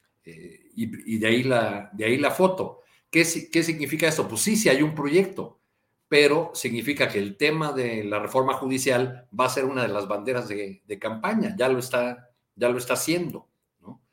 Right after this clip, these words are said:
De hecho, cuando desde Morena se argumenta la necesidad del llamado Plan C, eh, una de las primeras cosas que se dice es que solamente así podremos reformar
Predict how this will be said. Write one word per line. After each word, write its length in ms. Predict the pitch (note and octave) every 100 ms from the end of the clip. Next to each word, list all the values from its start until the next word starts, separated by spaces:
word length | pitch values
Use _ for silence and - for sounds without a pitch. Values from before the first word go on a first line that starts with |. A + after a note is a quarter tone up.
| _ _
De 220 | - A#2+
hecho, 240 | C#3 D#3+ D#3
cuando 340 | A2+ G#2+ G#2+
desde 280 | G#2 G2 G#2
Morena 460 | G2+ A2 C#3+ D#3+ C#3
se 140 | A2+
argumenta 520 | G2+ G#2+ A#2 C3 B2+
la 120 | A2
necesidad 520 | G#2+ G2 G2+ G2 A#2 A#2+
del 180 | A2
llamado 560 | G2+ G2+ A#2 A#2+ A2+ - _ - _
Plan 240 | - B2 B2+
C, 460 | C3 B2 A2 A2 _ _ _ _ _ _ _
eh, 440 | - F#2+ F#2 F2+ F2+
una 220 | A#2+ C3+ C3
de 40 |
las 160 | B2 -
primeras 360 | A#2 B2+ -
cosas 320 | - A#2+ B2
que 100 | -
se 100 | B2
dice 240 | A2 B2 C3
es 80 | B2
que 140 | G#2+
solamente 640 | - D3 C#3+ C3 C3 B2+
así 180 | A2 B2+
podremos 500 | A#2+ A2 A2 A2+ A2
reformar 600 | F#2+ F#2 F#2+ G2+ G#2 -